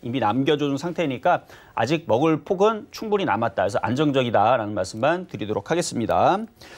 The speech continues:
자, 그리고 이제 어제 말씀드렸던 유진기업인데 차라리 지금 시장에서는 이제 강한 종목을 공략하는 게 좋다라고 말씀드렸던 종목 중에 하나예요. 그래서 사천삼백 원으로, 그러니까 쫓아갈 때 사지 말고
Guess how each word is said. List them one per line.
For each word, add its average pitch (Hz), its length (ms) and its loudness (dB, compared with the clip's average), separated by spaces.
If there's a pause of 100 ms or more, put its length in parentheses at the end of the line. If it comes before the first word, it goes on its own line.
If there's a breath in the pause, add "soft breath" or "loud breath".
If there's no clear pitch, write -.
(440 loud breath)
자, 156 180 0
그리고 196 520 4
이제 175 140 0
어제 185 300 4
말씀드렸던 220 480 0
유진기업인데 175 880 2
차라리 220 380 2
지금 180 220 -2
시장에서는 180 520 0
이제 160 80 2
강한 180 340 2
종목을 202 380 2
공략하는 147 440 0
게 139 60 0
좋다라고 127 380 2
말씀드렸던 120 500 0
종목 107 220 -4
중에 110 160 -4
하나예요. 139 460 2
그래서 113 200 0
사천삼백 165 680 0
원으로, 151 300 2
그러니까 - 260 -4
쫓아갈 220 320 2
때 180 80 -2
사지 165 200 0
말고 98 380 0